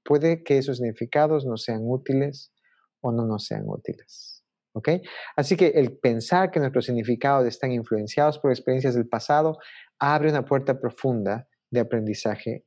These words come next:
para nuestro corazón. Eh, de alguna manera, los, los significados del pasado están inconscientes, son inconscientes. Y cuando empezamos a ver qué historia es la que nos está informando en esta interpretación,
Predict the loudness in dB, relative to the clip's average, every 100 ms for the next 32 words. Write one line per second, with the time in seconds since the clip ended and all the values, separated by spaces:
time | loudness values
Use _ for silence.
0 | -4 -2 -2 -4 -6 -4 -4 -6 -12 -20
1 | _ _ _ _ _ _ _ -20 _ _
2 | _ 0 2 2 0 -2 0 2 2 0
3 | 2 2 0 -2 -2 -2 -2 -4 0 0
4 | 0 -6 -8 -4 -4 -2 -2 2 2 2
5 | -2 -4 -4 0 0 -2 -10 _ -14 -12
6 | -6 -2 0 0 -2 -4 -6 -8 -10 -10
7 | -12 -4 -2 0 0 -2 -4 -6 -10 -10
8 | -6 -4 -2 -2 -4 -4 -2 -2 0 -2
9 | 0 2 2 -2 -8 _ _ _ _ -4
10 | -4 0 2 4 2 2 0 0 -2 -2
11 | -4 -6 -2 -2 -2 -4 -2 -2 -2 0
12 | -2 -2 -4 -6 -4 -4 -2 -2 -4 -4
13 | -8